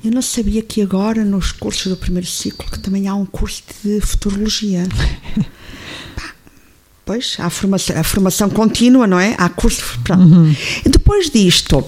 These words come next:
Speaker 1: eh, esse ano correu muito mal, porque puseram a ir a casa, a dar apoio em casa, uma professora do primeiro ciclo que ia, porque a Anocas tinha direito a alguém que fosse a casa, uma professora que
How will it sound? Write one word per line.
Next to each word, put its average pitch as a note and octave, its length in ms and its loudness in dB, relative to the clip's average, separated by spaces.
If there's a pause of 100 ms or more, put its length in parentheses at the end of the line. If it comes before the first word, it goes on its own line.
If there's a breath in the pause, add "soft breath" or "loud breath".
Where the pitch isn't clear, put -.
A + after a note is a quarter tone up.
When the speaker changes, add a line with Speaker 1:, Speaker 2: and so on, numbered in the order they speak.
(420 loud breath)
Speaker 1:
eh, A#3 420 0
esse B3+ 240 -8
ano G#3+ 140 -8
correu G#3 260 -10
muito G3+ 260 -8
mal, C4+ 400 -8 (760)
porque - 380 -6 (120)
puseram G#3+ 600 -8
a G3 60 -8
ir A3+ 240 -6
a G#3 60 -10
casa, D#3+ 440 -14
a D#3 60 -14
dar F#3+ 180 -12
apoio F#3 300 -10
em F#3 80 -12
casa, D3+ 440 -14 (360 loud breath)
uma A#3 160 -8
professora A#3 360 -12
do G#3+ 80 -18
primeiro G3+ 300 -14
ciclo F#3+ 420 -16 (140)
que F#3+ 300 -16
ia, E3+ 120 -12 (220)
porque - 220 -14
a - 20 -6
Anocas F3 240 -8
tinha F3+ 220 -4
direito F3 280 -4
a F3 40 -2
alguém F3 260 -2
que - 80 -12
fosse E3 300 -8
a - 20 -10
casa, D3+ 400 -6 (400 loud breath)
uma B3 100 0
professora A#3+ 540 -2 (420 loud breath)
que D4 360 0